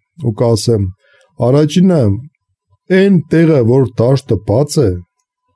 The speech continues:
ուրեմն ինչ որ մեկը այդ տեղը չի եկել, ուրեմն ինչ որ մի բան այն չի եղել։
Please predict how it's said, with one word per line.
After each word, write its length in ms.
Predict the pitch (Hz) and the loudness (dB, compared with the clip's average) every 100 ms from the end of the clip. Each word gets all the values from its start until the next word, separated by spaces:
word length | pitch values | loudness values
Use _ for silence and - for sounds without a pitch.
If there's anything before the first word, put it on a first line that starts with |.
| _ _ _ _ | _ _ _ _
ուրեմն 280 | 147 147 170 | 0 2 0
ինչ 200 | 220 180 | 0 0
որ 240 | 170 175 139 | 2 2 2
մեկը 380 | 139 147 160 165 | 2 0 0 2
այդ 240 | 143 135 | 0 0
տեղը 300 | 135 127 135 | -2 2 0
չի 240 | 123 - 120 | -2 -2 0
եկել, 440 | 110 104 104 95 - | 2 -2 -6 -8 -6
ուրեմն 360 | 120 127 143 | -2 0 0
ինչ 200 | 185 147 | 0 0
որ 160 | 143 147 | 2 2
մի 140 | 143 135 | 2 2
բան 320 | - 135 151 | 0 0 0
այն 220 | - 143 135 | 0 0 0
չի 220 | - 143 | 0 0
եղել։ 420 | 131 135 117 95 | 2 2 0 -2